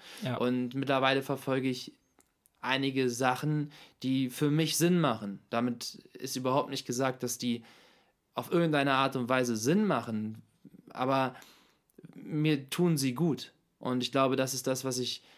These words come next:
Speaker 2: über die letzten Jahre gelernt habe, so darauf zu hören, was mir gut tut, wer mir gut tut, mm, und wie ich dahin komme, das zu machen, was mir gut tut.
Speaker 1: Mhm.
Speaker 2: Und wenn du jetzt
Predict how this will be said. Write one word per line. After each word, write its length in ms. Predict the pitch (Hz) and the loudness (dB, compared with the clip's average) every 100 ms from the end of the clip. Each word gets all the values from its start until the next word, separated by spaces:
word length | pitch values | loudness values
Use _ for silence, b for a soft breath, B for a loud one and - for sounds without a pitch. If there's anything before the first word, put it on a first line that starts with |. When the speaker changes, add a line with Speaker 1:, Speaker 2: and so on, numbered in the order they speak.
| b b | b b
Speaker 2:
über 100 | 127 | 0
die 60 | |
letzten 300 | 131 139 - | 0 0 -2
Jahre 340 | 139 127 131 123 | 2 2 2 2
gelernt 460 | 123 123 147 147 | 2 2 2 2
habe, 440 | 131 120 113 113 - b b b _ | 0 0 0 -2 -6 b b b _
so 420 | - 123 117 120 120 b b | -4 0 2 0 -4 b b
darauf 280 | 120 120 127 | -2 0 0
zu 220 | - 113 | -2 -2
hören, 300 | 135 135 127 | 0 0 0
was 200 | 120 117 | -2 -2
mir 200 | 127 123 | -2 -2
gut 260 | 123 165 170 | 0 -2 -2
tut, 380 | 120 104 - - | -4 -6 -8 -8
wer 240 | 120 139 | 0 2
mir 180 | 139 123 | 4 0
gut 260 | 117 113 - | -2 -6 -6
tut, 380 | 113 107 - - _ - - | -8 -8 -12 -20 _ -20 -14
mm, 300 | 123 120 110 | -8 -6 -6
und 400 | 117 120 117 - B B B B B B - | -4 -4 -6 -8 B B B B B B -2
wie 220 | 139 151 | 0 0
ich 260 | 143 - - _ _ _ _ _ | -2 -8 -14 _ _ _ _ _
dahin 360 | - 131 139 170 | -2 0 2 2
komme, 520 | 165 151 139 131 131 131 b b b _ - | 4 2 4 2 0 -4 b b b _ -2
das 280 | 147 147 - | 0 2 2
zu 100 | 143 | 2
machen, 560 | 147 165 131 123 113 - - | 4 2 2 -2 -4 -10 -6
was 300 | 127 139 - | -2 -2 -2
mir 140 | 127 | -4
gut 240 | 110 107 - | -4 -6 -6
tut. 360 | 110 92 - _ b | -8 -8 -12 _ b
Speaker 1:
Mhm. 320 | 143 131 123 | -4 -2 -4
Speaker 2:
Und 320 | - 123 123 123 | -4 -2 0 0
wenn 140 | 139 | 2
du 80 | 139 | 2
jetzt 320 | 131 - - | 0 -4 -8